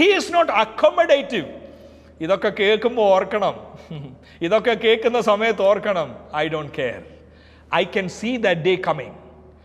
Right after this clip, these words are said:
ഒരു വലിയ ദിവസം വരുന്നുണ്ട്, യേശു കർത്താവിൻ്റെ വരവ് വരുന്നുണ്ട്, ന്യായവിസ്താരത്തിൽ നമ്മളെല്ലാം നിൽക്കേണ്ട വരും. രണ്ട് കൊരിന്ത്യർ അഞ്ചാമത്തെ അധ്യായം.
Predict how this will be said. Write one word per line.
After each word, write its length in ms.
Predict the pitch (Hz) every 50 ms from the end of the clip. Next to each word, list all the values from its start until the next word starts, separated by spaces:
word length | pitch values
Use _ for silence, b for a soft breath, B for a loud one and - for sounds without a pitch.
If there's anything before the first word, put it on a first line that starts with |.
| b b -
ഒരു 120 | 156 160
വലിയ 280 | 165 185 208 220 208 202
ദിവസം 360 | 185 180 190 196 185 208 185
വരുന്നുണ്ട്, 680 | 160 147 160 156 151 135 123 107 85 85 - - - B B B B B B 143
യേശു 400 | 147 170 196 233 247 240 - -
കർത്താവിൻ്റെ 500 | 226 214 208 - 220 196 190 185 175 170
വരവ് 380 | 160 165 170 185 208 208 175
വരുന്നുണ്ട്, 760 | 156 151 160 156 147 127 123 113 - - - - - - - - - -
ന്യായവിസ്താരത്തിൽ 1200 | 143 143 147 160 175 196 220 240 254 262 247 240 233 - - - 240 262 254 247 254 254 247 214 202
നമ്മളെല്ലാം 520 | 196 196 220 233 220 220 214 202 190 185 180
നിൽക്കേണ്ട 440 | 190 214 214 - - 233 240 233
വരും. 420 | 208 175 156 151 143 120 - - - -
രണ്ട് 160 | 160 170 185 190
കൊരിന്ത്യർ 340 | 196 190 185 180 190 190
അഞ്ചാമത്തെ 480 | 180 170 170 160 190 190 190 175 165 170
അധ്യായം. 400 | 151 143 143 143 139 131 123